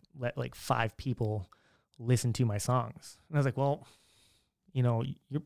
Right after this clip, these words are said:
probably never gonna see me again. Like, I'm not gonna judge you. I'm just, I wa-, I wanna hear it." And she's like, "No, no." So she left, and she came back and started hitting some balls. And I was like, I'm like, "Let me listen to one song."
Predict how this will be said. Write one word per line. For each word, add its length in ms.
probably 280
never 180
gonna 140
see 200
me 100
again. 300
Like, 200
I'm 120
not 160
gonna 120
judge 280
you. 240
I'm 120
just, 240
I 40
wa-, 140
I 60
wanna 140
hear 160
it." 160
And 100
she's 120
like, 100
"No, 220
no." 260
So 140
she 120
left, 360
and 80
she 80
came 160
back 240
and 80
started 160
hitting 160
some 140
balls. 360
And 100
I 40
was 100
like, 160
I'm 60
like, 160
"Let 100
me 60
listen 240
to 60
one 160
song." 300